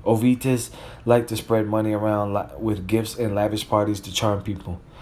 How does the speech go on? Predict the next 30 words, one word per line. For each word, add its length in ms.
Eisner 400
had 300
his 360
team 280
monitor 540
every 240
penny 300
that 220
Ovitas 500
spent 360
on 180
such 320
things 360
and 220
watched, 460
and 180
watch 280
his 160
every 220
move. 300
Was 200
Ovitas 420
contacting 640
other 300
executives 560
behind 640
Eisner's 540
back? 320
He, 160
<clears throat> 100